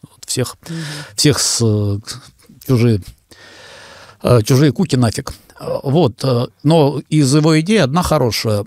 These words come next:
Speaker 1: Э, у него есть идея, э, сп-, как бы это сказать, спрятаться в группе похожих. То есть тебя мар-, маркируют не как Александру, а как человека из группы вот таких предпочтений. Ну, то есть тот, кто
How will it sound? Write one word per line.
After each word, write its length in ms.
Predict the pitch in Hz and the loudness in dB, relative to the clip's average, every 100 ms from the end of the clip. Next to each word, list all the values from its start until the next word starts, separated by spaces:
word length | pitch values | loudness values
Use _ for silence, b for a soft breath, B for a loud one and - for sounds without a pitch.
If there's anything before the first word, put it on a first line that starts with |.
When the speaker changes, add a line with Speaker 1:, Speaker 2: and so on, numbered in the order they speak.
| - | -6
Speaker 1:
Э, 60 | 127 | -2
у 180 | 123 131 | -2 0
него 200 | 135 165 | 0 2
есть 380 | 143 147 117 - | 2 2 0 -2
идея, 500 | 123 151 180 165 113 B B | -2 0 2 2 0 B B
э, 880 | - 120 117 110 107 104 98 95 92 101 - 113 _ _ 127 | -8 -2 0 0 0 0 -2 -6 -10 -16 -20 -20 _ _ -14
сп-, 400 | 120 - 120 101 - _ - | -10 -6 -6 -6 -10 _ -10
как 160 | 117 | -8
бы 100 | 104 - | -6 -6
это 80 | |
сказать, 320 | - 127 139 - | -4 -2 -2 -2
спрятаться 720 | - - 147 160 120 - 110 | -4 -2 0 0 -2 -6 -4
в 80 | |
группе 280 | 117 143 - | 0 0 -2
похожих. 720 | - 131 - 117 95 - - - | -4 -4 -2 -4 -4 -10 -16 -12
То 80 | - | -8
есть 100 | - | -4
тебя 260 | 139 151 131 | 2 2 2
мар-, 160 | 127 - | 0 -2
маркируют 840 | 131 131 123 - 139 143 120 107 | 0 0 0 0 0 2 0 -2
не 140 | 127 127 | -2 -2
как 300 | - 180 - | -2 -2 -2
Александру, 680 | 117 - 120 98 95 - _ _ b b b b | -4 -4 -4 -4 -8 -14 _ _ b b b b
а 140 | 110 | -6
как 200 | 107 143 | -4 -4
человека 600 | - 131 143 170 170 113 | -2 0 2 0 -2 -4
из 220 | 127 123 | -2 -2
группы 300 | 110 123 - | 0 0 0
вот 160 | 110 113 | -4 -2
таких 300 | 120 107 120 | -2 -2 -2
предпочтений. 840 | 131 - 117 - - 92 - - _ _ _ _ _ | -4 -4 -4 -4 -6 -10 -12 -20 _ _ _ _ _
Ну, 140 | 151 | -4
то 100 | 131 | -2
есть 180 | 98 - B B B _ | -6 -8 B B B _
тот, 240 | 151 - | 0 0
кто 240 | - 120 | -4 -4